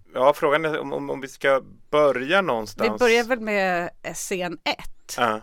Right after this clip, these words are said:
Speaker 2: För att den var ju chockartad, att vi hamnade rakt i Jamie Lannisters rättegång.
Speaker 1: Ja.
Speaker 2: Vad tänkte du kring det, Johannes?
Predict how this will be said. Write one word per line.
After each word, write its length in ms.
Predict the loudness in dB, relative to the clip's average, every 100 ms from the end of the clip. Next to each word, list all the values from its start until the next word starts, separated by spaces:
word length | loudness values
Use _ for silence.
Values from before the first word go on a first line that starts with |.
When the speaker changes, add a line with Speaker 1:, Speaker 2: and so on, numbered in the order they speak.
| -8
Speaker 2:
För 140 | -6
att 140 | -4 -2
den 180 | -2
var 80 | 0
ju 80 | -4
chockartad, 800 | -4 -6 -8 -6 -2 -2 -4 -8
att 160 | -6 -6
vi 40 |
hamnade 320 | -8 -6 -6
rakt 360 | -2 -2 -4 -8
i 140 | -6
Jamie 160 | -6 -4
Lannisters 420 | -4 -4 -8 -8
rättegång. 460 | -8 -8 -6 -6 -8 -16 -20 -2
Speaker 1:
Ja. 220 | 0 0 -6 _
Speaker 2:
Vad 120 | -12
tänkte 260 | -10 -8 -8
du 80 |
kring 180 | -8 -8
det, 60 | -6
Johannes? 420 | -6 -8 -10 -16